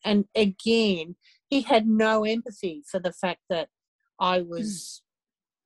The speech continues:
Speaker 1: it, it's just pig stuff. It's just pig stuff. You know, the next gynecologist that I was booked into to have my next baby, he would have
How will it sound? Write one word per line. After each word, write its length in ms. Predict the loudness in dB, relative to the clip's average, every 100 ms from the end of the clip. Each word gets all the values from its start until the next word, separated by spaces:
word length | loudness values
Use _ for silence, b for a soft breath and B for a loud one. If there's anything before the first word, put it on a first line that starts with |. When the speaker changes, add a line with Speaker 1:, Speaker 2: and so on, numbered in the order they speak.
| -20
Speaker 1:
it, 320 | -18 -14 -10 -6
it's 480 | -2 0 -2 -4
just 340 | -2 0 0 -4 -16
pig 460 | -2 0 0 -2
stuff. 560 | -8 -6 -6 -6 -18 _ _ b b b
It's 200 | -4 -2
just 260 | -2 -2 -4
pig 380 | -8 -2 -2 -2
stuff. 320 | -6 -6 -6 -4
You 80 | 0
know, 140 | 2
the 80 | 2
next 360 | 2 0 -4 -2
gynecologist 800 | -2 -2 -4 -2 -2 -4 -8 -10
that 100 | -4
I 60 | -4
was 120 | -4 -4
booked 240 | -4 -2
into 320 | -4 -2 -2 0
to 80 | 0
have 180 | -2 -2
my 140 | -4
next 340 | -2 -2 -4 -4
baby, 460 | -2 -2 -2 -4 B B B B _
he 500 | 2 2 -2 -4 -2
would 220 | -2 0
have 340 | 6 6 6